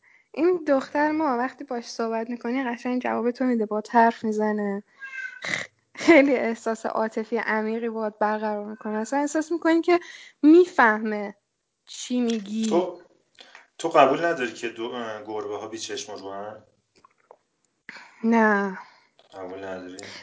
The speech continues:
Speaker 1: ببین آقای، این بحث گربه ها خیلی بحث جالبیه. من خیلی دلم می‌خواد راجعش صحبت کنم. گربه ها واقعاً موجودات خاصی هن. خیلی خاص و منحصر به فردن. یه شخصیت خیلی به خصوصی دارن.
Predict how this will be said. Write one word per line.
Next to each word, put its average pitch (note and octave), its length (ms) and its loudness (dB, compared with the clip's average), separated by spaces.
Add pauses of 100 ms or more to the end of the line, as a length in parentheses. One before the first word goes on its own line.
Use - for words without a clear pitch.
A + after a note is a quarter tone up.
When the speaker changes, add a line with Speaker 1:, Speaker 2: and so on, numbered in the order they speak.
Speaker 1:
ببین F#4+ 260 10
آقای، E4+ 180 10
این F#4+ 340 10 (120)
بحث D4+ 280 8
گربه C#4 300 8
ها C#4+ 80 10
خیلی C#4+ 180 4
بحث A3 260 6
جالبیه. G#3+ 540 0
من A#3+ 140 -2
خیلی A#3+ 200 0
دلم G#3+ 220 4
می‌خواد B3+ 420 2
راجعش A3+ 240 2
صحبت A#3 360 2
کنم. A#3 180 -2 (720)
گربه C4+ 480 4
ها C4 580 0
واقعاً B3+ 280 -2
موجودات B3+ 500 -6
خاصی B3+ 680 -4
هن. G3+ 200 -12
خیلی C4 480 -4
خاص - 400 -4
و G#3 60 -4
منحصر G3+ 480 -6
به G3 100 0
فردن. G3 400 -4 (460)
یه E4 120 4
شخصیت C#4+ 600 4
خیلی D4+ 520 -2
به B3 140 2
خصوصی A3+ 460 -6
دارن. G#3 240 -2